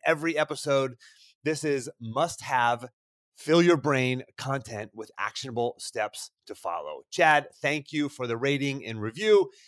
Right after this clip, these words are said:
For the listener, if you wanna get your name on the podcast here, go ahead and leave me a rating and review, and I'm gonna be cycling through those in the future episodes to come. All right,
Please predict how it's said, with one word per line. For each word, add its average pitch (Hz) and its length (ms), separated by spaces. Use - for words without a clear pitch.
For 107 120
the 98 40
listener, 151 460
if 107 180
you 123 120
wanna 131 180
get 123 180
your 123 80
name 123 200
on 120 120
the 113 60
podcast 123 640
here, 120 260
go 135 140
ahead 135 260
and 104 140
leave 104 220
me 107 200
a 95 100
rating 95 460
and 92 120
review, 90 460
and 90 180
I'm 90 80
gonna 87 140
be 85 80
cycling 90 460
through 92 240
those 90 300
in 90 360
the 87 180
future 87 460
episodes - 600
to - 100
come. 78 220
All 160 80
right, 170 180